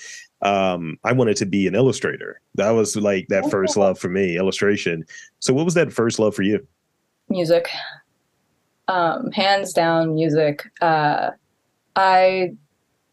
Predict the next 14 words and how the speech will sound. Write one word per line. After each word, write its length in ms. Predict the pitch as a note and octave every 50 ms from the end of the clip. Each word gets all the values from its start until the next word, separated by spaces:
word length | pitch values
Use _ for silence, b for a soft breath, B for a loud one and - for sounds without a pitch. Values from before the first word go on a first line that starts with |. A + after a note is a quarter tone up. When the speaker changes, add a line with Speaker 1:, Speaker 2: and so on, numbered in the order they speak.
| _ _ _ _ _ _
Speaker 2:
really 400 | - F#3 G3 G3+ G3+ A3 A3 A3
didn't 500 | G#3+ G#3 F#3+ F#3+ G3+ G3 F3+ E3 D3 D3 _ _ _ _ _ _ _ _ - - - _ _ _ _ _ -
understand 760 | F#3+ F#3+ F#3+ F#3 F3+ F3 F3 - - - D#3 D3 D#3+ E3 - -
art 260 | E3+ D#3+ F3 F3 -
when 140 | A3 A3 A3+
I 80 | A#3
was 180 | B3 B3 B3+ B3
younger. 340 | C4 C4+ C#4 D4 D4+ D#4 D#4+
I 120 | A3 E3
just 220 | D3+ E3 D#3+ - -
liked 220 | E3 D#3+ D#3+ -
what 120 | E3+ E3
I 100 | E3 D#3+
liked. 500 | D3+ D3+ D3+ D#3 F3+ A#3+ B3 - _ -